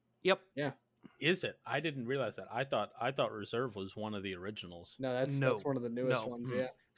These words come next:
Speaker 1: That's why, like, Customs, Woods, like, now Woods has the expansion. It's a lot bigger. But,
Speaker 3: It's
Speaker 1: like,
Speaker 3: fucking huge. It's, like, twice the size now.
Speaker 2: When we played it
Speaker 1: Oh,
Speaker 2: earlier,
Speaker 1: yeah, yeah.
Speaker 2: or
Speaker 1: Same with
Speaker 2: yesterday, yeah.
Speaker 1: Customs. Oh my God, there was, on Customs, the, the,
Speaker 3: Yeah.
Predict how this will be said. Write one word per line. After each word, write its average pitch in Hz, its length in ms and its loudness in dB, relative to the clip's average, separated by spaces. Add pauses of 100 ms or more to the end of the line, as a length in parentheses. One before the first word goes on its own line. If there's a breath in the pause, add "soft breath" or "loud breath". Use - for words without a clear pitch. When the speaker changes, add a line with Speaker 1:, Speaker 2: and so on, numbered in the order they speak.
(160)
Speaker 1:
That's 165 240 8
why, 180 260 12
like, 160 400 6
Customs, 151 600 6
Woods, 139 640 4
like, 131 200 4
now 147 180 8
Woods 135 300 2
has 131 200 4
the 123 120 -2
expansion. 139 580 0
It's 123 160 -6
a 123 40 -4
lot 117 300 -2
bigger. 127 400 -2 (380 soft breath)
But, 139 100 6
Speaker 3:
It's 135 120 6
Speaker 1:
like, 127 100 2
Speaker 3:
fucking 147 340 6
huge. 165 400 -2
It's, - 180 -4
like, 127 160 -4
twice 147 420 0
the 123 80 -8
size 139 420 -2
now. 87 180 -10
Speaker 2:
When 160 120 6
we 175 100 6
played 180 220 12
it 160 140 12
Speaker 1:
Oh, - 20 12
Speaker 2:
earlier, 214 300 12
Speaker 1:
yeah, 143 240 10
yeah. 139 280 4
Speaker 2:
or 147 220 4
Speaker 1:
Same 190 240 8
with 190 140 8
Speaker 2:
yesterday, - 0 -
yeah. 123 60 0
Speaker 1:
Customs. 156 640 2 (220)
Oh 170 140 8
my 131 120 0
God, 131 300 4
there 147 140 6
was, 143 260 2 (300)
on 156 180 10
Customs, 208 640 2
the, 143 460 2
the, 139 100 0
Speaker 3:
Yeah. 135 240 4